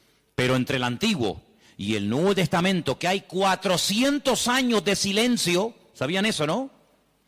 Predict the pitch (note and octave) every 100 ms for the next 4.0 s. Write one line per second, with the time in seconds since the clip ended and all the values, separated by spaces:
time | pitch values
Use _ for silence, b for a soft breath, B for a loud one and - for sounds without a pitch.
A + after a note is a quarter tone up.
0 | _ _ - A#2 C3 C3 G3 G#3 G#3 F#3+
1 | F#3+ A3 A3 G3+ F#3 G#3 F#3+ G3 G3+ G3
2 | F3+ F#3+ G3+ F#3 F3 D3+ F#3+ F#3 F3 F#3
3 | F3+ D#3 E3 F#3 E3 D#3+ C3 G#2 F2+